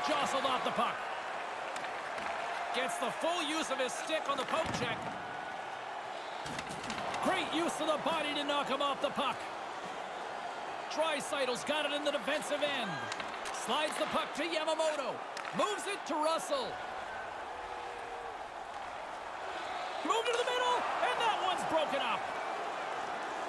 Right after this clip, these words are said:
Slides it quickly to Kane. San Jose's got it in their own zone.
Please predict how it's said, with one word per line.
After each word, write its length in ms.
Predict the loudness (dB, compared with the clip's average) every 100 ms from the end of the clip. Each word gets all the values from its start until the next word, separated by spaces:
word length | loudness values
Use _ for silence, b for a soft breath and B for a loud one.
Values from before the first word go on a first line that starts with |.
| -2 0 0 0 4
Slides 320 | 4 4 2
it 80 | 0
quickly 420 | 2 2 2 2
to 100 | 2 2
Kane. 440 | 2 2 2 0 -2 -2 -4 -4 -4 -4 -2 -4 -4 -4 -4
San 280 | -2 0 2
Jose's 400 | 2 2 0 0
got 160 | 2 2
it 80 | 2
in 80 |
their 160 | 2 4
own 240 | 4 2
zone. 460 | 0 2 2 2 2